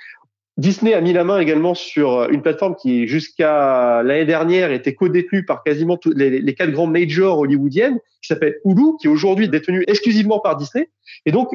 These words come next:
Disney va pouvoir, grâce à ces deux plateformes qui visent des publics différenciés, Disney Plus, on va dire, plus grand public et jeune, public familial, et Hulu, un public beaucoup plus généraliste, va pouvoir choisir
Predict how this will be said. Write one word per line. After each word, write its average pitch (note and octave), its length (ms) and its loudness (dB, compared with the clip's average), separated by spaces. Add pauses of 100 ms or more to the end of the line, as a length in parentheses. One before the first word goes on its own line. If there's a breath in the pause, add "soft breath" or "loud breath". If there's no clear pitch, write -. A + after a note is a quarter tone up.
Disney D#3+ 340 -2
va C#4 100 -2
pouvoir, F3 720 0
grâce G#3 240 0
à F3 60 0
ces D3 140 -2
deux F3 180 0
plateformes F3+ 480 0
qui - 160 -10
visent G3 180 2
des E3 120 2
publics D#3+ 260 -4
différenciés, D3 560 0
Disney E3+ 300 -4
Plus, G3 180 -4
on C#3+ 40 0
va B2+ 40 0
dire, - 160 -6
plus F#3+ 180 -2
grand D3+ 180 0
public F3 560 -4 (280 loud breath)
et D3+ 140 2
jeune, E3+ 480 0
public D#3+ 260 -4
familial, E3+ 640 0 (300 loud breath)
et D#3 80 2
Hulu, G3 560 4
un D3+ 60 -2
public D#3+ 300 -2
beaucoup F#3 240 0
plus G3 140 -2
généraliste, E3 640 0 (300 loud breath)
va E3 80 0
pouvoir F#3+ 400 0
choisir F#3+ 600 -2